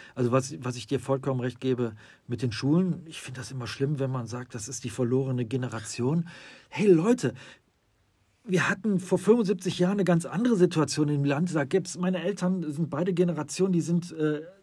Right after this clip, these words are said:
zu Kriegsbeginn geboren worden. Sechs Jahre lang haben die Krieg miterlebt. Und die haben trotzdem ein, ein gutes Leben geführt und waren nicht ganz dumm. Sind also nicht ganz, ganz auf die Hirse gefallen.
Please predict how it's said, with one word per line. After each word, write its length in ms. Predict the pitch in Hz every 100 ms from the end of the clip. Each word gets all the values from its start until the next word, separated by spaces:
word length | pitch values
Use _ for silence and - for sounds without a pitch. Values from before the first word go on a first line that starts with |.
| -
zu 180 | - 208
Kriegsbeginn 600 | - 214 - 175 180 185
geboren 480 | 165 175 254 175 123
worden. 500 | 123 120 165 185 -
Sechs 340 | 147 160 185 170
Jahre 260 | 208 208
lang 200 | 190 180
haben 140 | 147 151
die 100 | 147
Krieg 300 | - 247 175
miterlebt. 480 | 151 139 135 175 - - - -
Und 140 | 196
die 180 | 185 -
haben 180 | 175 180
trotzdem 500 | - 226 - 277 240
ein, 200 | 151 151
ein 200 | 160 143
gutes 320 | 226 247 185
Leben 260 | 143 185 208
geführt 340 | 196 - 190
und 140 | 156 135
waren 160 | 156
nicht 160 | 151 -
ganz 240 | 117 120
dumm. 360 | - 262 202 107 - _ _
Sind 200 | - 190
also 140 | 170 139
nicht 220 | 151 -
ganz, 320 | 160 160 - _ -
ganz 160 | 185
auf 120 | 180 175
die 160 | 151
Hirse 220 | 127 247 165
gefallen. 440 | 131 120 131 185